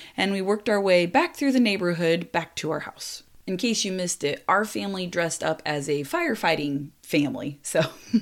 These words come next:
<laughs> my husband and the oldest, they dressed up as firefighters.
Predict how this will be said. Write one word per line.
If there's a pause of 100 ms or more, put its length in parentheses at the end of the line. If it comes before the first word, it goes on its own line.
(200)
<laughs>
my
husband
and
the
oldest, (280)
they
dressed
up
as
firefighters.